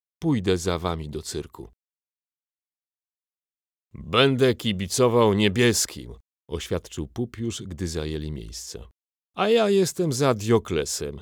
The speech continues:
powiedział Quintus. "To najlepszy woźnica w Rzymie". "Akurat", prychnął narzeczony Klaudii. Nagle: "Pupiuszu", zagrzmiał głos Fortunatusa. "Co za spotkanie!"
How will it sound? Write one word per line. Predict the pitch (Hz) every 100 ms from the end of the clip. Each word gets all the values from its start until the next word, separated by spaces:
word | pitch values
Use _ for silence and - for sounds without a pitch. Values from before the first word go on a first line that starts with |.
| -
powiedział | - 87 82 82 78
Quintus. | - 73 - 71 - - _
"To | 196 156
najlepszy | 147 131 120 - 95
woźnica | 85 90 80 95 92 78
w |
Rzymie". | 80 80 62 53 - _ _
"Akurat", | 87 85 - 127 113 76 69 - _ _ -
prychnął | 92 - 92 85
narzeczony | 82 80 - 80 78
Klaudii. | 80 64 53 57 55 _ _ _ _ _ 85
Nagle: | 98 165 170 180 180 - _ _ _ _ _ _ -
"Pupiuszu", | 196 202 196 247 277 226 - - 107 95 80 82 -
zagrzmiał | 87 98 98 90 92 92 85
głos | 78 82 85
Fortunatusa. | - 82 - 82 73 - 71 - 67 62 _
"Co | - 185 202
za | 190 208
spotkanie!" | 196 - 185 - - 220 226 175 90 67